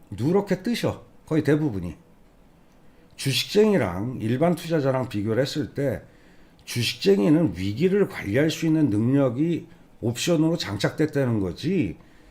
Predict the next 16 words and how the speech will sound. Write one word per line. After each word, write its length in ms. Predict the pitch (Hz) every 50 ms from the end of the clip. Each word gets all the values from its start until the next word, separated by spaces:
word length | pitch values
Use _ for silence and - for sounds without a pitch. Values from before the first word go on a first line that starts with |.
| - - -
일반 380 | 98 104 113 123 135 185 196 196
투자자분들이 760 | - 170 160 190 180 156 165 135 120 117 120 104 123 123
수익을 500 | 120 120 - 170 180 165 151 165 156 139
더 140 | - - 117 120
못 180 | 82 101 101
내신다는 540 | 110 131 151 135 123 147 139 131 127 117 107
얘기가 320 | 95 82 82 - - 127
아니야. 540 | 110 - - - - - - - - - - - - - - - - - - - - - - - - -
일반 340 | 107 117 131 156 180 190
투자자분들도 720 | - - 151 180 170 160 151 123 123 120 117 127 120 - 120
얼마든지 500 | 92 101 104 127 156 165 170 180 151 147
수익을 340 | 135 - 151 151 139 139 120
더 100 | 123 110
내실 280 | 87 90 90 - 127
수가 220 | - - - 117 101
있어. 340 | 82 - - - 92 -